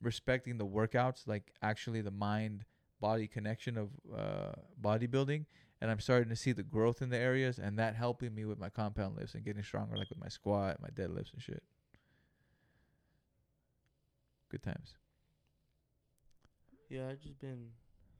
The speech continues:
Speaker 2: <clears throat> slowly trying to get into it, you know, not killing myself every time I'm in there, but still being able to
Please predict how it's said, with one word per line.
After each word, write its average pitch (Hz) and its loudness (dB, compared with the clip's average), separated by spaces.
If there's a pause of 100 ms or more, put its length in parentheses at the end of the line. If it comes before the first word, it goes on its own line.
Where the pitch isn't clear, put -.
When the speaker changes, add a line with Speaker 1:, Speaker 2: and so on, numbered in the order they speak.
(760)
Speaker 2:
<clears throat> 165 -6
slowly 143 -4
trying 131 -8
to 127 -10
get 131 -8
into 131 -8
it, 143 -6
you 135 -8
know, 135 -4
not 135 -4
killing 147 0
myself 143 -4
every 139 -4
time 139 -8
I'm 135 -4
in 135 -6
there, 139 -4
but 117 -10
still 123 -10
being 110 -12
able 92 -16
to 107 -12